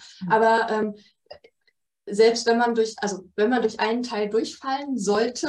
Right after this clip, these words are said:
Speaker 2: was unsere Schüler meistens nicht machen, <laughs> ähm, und man dann noch mal was wiederholen muss, muss man das nicht noch mal extra bezahlen. Also die hundertfünfzig Euro sind safe, egal wie oft ich zur Prüfung gehen möchte.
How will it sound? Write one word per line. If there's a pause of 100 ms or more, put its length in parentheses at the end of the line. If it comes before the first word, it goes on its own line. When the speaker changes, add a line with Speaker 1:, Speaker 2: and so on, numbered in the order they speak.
Speaker 2:
was
unsere
Schüler
meistens
nicht
machen, (420)
<laughs>
ähm, (140)
und
man
dann
noch
mal
was
wiederholen
muss, (300)
muss
man
das
nicht
noch
mal
extra
bezahlen.
Also
die
hundertfünfzig
Euro
sind (800)
safe, (240)
egal
wie (120)
oft
ich
zur
Prüfung
gehen
möchte.